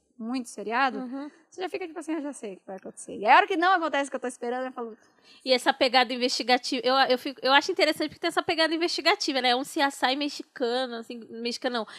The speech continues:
Speaker 2: é um C S I que tem uma pegada novela mexicana, que tem muito drama, então, tipo, é, não, temos que resolver um cli-, um c-, crime,
Speaker 1: Mas
Speaker 2: mas
Speaker 1: aí é a pegada engraçada do negócio, tipo assim, eu não levo a sério, talvez seja por isso que eu gosto, tipo, eu não levo a sério essa,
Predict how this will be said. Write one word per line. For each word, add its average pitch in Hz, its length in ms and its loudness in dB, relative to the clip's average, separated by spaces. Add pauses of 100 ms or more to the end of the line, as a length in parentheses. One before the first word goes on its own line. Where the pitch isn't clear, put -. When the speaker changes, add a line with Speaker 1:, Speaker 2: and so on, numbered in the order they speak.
(140)
Speaker 2:
é 233 80 -2
um 247 40 -2
C - 140 0
S 254 180 4
I 262 180 6
que - 180 -8
tem 262 180 -4
uma 262 480 6
pegada 247 380 4
novela 277 320 4
mexicana, 254 640 0 (340)
que - 80 -14
tem 247 120 0
muito 277 240 -2
drama, 262 560 2
então, 247 360 -2
tipo, 247 520 -2
é, 208 340 -2 (160)
não, 254 180 -8
temos 247 220 -10
que 240 80 -20
resolver 254 340 -2
um 240 60 -6
cli-, 240 320 -8
um 233 160 -8 (120)
c-, - 100 -18
crime, 262 360 -6
Speaker 1:
Mas 381 140 0
Speaker 2:
mas 359 180 4
Speaker 1:
aí 349 80 -6
é 359 220 4
a 359 40 -2
pegada 349 300 2
engraçada 302 640 2
do 226 80 -2
negócio, 214 340 -4
tipo - 120 -6
assim, 285 300 -2
eu 294 120 8
não 330 140 4
levo 330 260 4
a 349 60 6
sério, 269 520 4
talvez 302 260 -4
seja 440 180 0
por 427 140 -2
isso 370 160 -4
que 403 60 -6
eu 349 80 -2
gosto, - 440 -6
tipo, - 220 -8
eu 302 80 4
não 330 100 2
levo 359 180 4
a 349 60 6
sério 262 320 4
essa, 226 520 -2